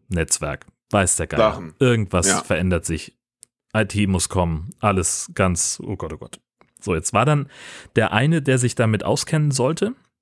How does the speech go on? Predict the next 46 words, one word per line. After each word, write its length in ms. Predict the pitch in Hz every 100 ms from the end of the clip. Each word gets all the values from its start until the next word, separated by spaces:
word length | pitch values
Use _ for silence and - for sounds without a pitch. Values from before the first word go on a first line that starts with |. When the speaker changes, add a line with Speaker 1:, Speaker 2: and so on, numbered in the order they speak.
| _
Speaker 1:
der 140 | 120 110
ist 160 | 123
inzwischen 340 | 127 - 127 -
im 120 | 107
Ruhestand 460 | 104 156 - 165 143
und 100 | 120
kommt 200 | 131 135
nur 80 |
noch 140 | 120 110
einmal 240 | 107 107
die 100 | 104
Woche, 220 | 92 113
und 100 | 135
zwar 160 | - 117
dienstags. 640 | 101 98 95 - 71 -
Den 180 | 113 113
hatte 140 | 131
ich 80 | 117
nur 80 | 120
gerade 220 | 110 104
verpasst, 500 | - 92 131 185 - _ - - - - - _ -
äh, 120 | 107
weil 120 | 110
der 140 | 110 113
mich 260 | 113 -
auch 120 | 107 98
irgendwie 300 | 107 101 98
nicht 160 | 95
erreichen 340 | 95 85 127 147
konnte. 320 | 156 180 240 _ _ _ _ _ _ _ -
Dann 180 | 107
habe 140 | 113 127
ich 100 | -
ihn 280 | 113 107 - -
irgendwie 240 | 110 101
rangekriegt 580 | 98 104 107 131 135 -
und 140 | 113
er 100 | 110
sagte, 240 | 101 110 117
ja, 100 | 120
dann 300 | 117 117 117
machen 180 | 117
wir 60 | 120
das 160 | 101 -
morgen. 460 | 113 156 151 113
Ich 180 | 113 -